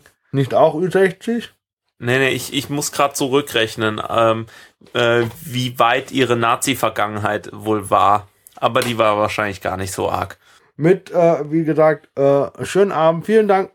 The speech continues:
Speaker 1: fürs Einschalten, Hören, Downloaden, Kommentieren,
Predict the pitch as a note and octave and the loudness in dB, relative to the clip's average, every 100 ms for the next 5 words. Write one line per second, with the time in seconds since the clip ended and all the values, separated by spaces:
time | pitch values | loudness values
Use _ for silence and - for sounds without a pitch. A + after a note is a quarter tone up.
0 | - E3 D3+ - - D3 F#3 F#3+ - F3 | -6 -2 -2 -4 -4 0 2 0 2 2
1 | F3+ F3 E3+ E3 G3+ F#3 F#3 F3 D#3+ D3 | 2 -2 0 6 6 4 0 -2 -4 0
2 | F3 G3 F#3 F3+ F3 F3 E3+ - - G3+ | 2 4 4 2 2 -2 -6 -14 -4 0
3 | A3+ B3 - A3 A#3 G#3+ G#3+ G#3 | 2 0 0 2 4 6 4 2